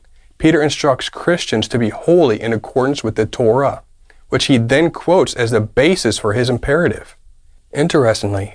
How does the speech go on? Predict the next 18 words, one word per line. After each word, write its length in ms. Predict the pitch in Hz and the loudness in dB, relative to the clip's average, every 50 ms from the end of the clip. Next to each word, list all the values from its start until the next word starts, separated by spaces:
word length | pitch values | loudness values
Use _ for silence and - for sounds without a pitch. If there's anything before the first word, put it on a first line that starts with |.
| - | -4
in 80 | - 120 | 0 0
the 80 | 113 110 | 0 0
passages 600 | - - - 135 139 - 143 135 - 123 120 - | -2 -2 -2 -2 0 0 -2 -2 0 -2 -4 -4
Peter 300 | - - 135 110 101 98 | -4 -2 0 0 0 0
quotes 380 | - - - 143 180 175 - | 0 0 0 0 0 0 -4
from, 300 | - - 90 92 92 - - _ _ _ _ _ _ - - | -4 -2 -2 -2 -4 -8 -14 _ _ _ _ _ _ -8 -2
being 220 | - 127 127 113 | 0 2 2 2
holy 480 | 104 - - 131 156 185 175 135 107 - | 0 -2 0 2 2 4 4 2 2 0
is 140 | - 107 - | -2 -2 0
defined 520 | - 117 101 - - - 123 131 127 110 | 0 -2 -2 -2 -2 -2 0 0 0 0
as 140 | 107 101 - | -2 0 -2
including 500 | 104 101 - - - 139 139 - 123 95 | -2 -2 -4 -2 0 0 2 2 0 0
observance 680 | 76 101 98 95 104 117 - 123 131 135 139 135 - - | -2 -2 -2 -2 -2 0 2 2 2 2 2 0 -2 -4
of 200 | - 113 113 113 | -4 -2 0 0
the 100 | 107 104 | 0 0
Sabbath, 520 | - - - 98 95 95 - 85 - - _ - - _ _ - | -2 -2 -4 -4 -4 -4 -6 -6 -8 -10 _ -20 -20 _ _ -14
feast 360 | - - 117 127 123 - - | -4 0 0 0 0 0 -2
days, 340 | - 90 87 90 87 - | -2 0 0 -2 -4 -8